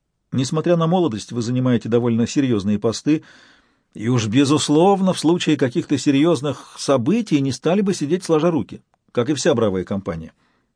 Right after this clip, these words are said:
"Да я бы зубами грыз". "Зубами не следует", — серьезно сказал Сварог, — "это примитивно и нерационально".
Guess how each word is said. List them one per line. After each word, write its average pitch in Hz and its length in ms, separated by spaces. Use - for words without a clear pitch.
"Да 92 200
я 131 220
бы 131 140
зубами 131 600
грыз". 120 400
"Зубами 110 400
не 110 100
следует", — 92 500
серьезно 110 600
сказал 98 320
Сварог, — 113 380
"это - 160
примитивно 156 720
и 151 160
нерационально". 110 760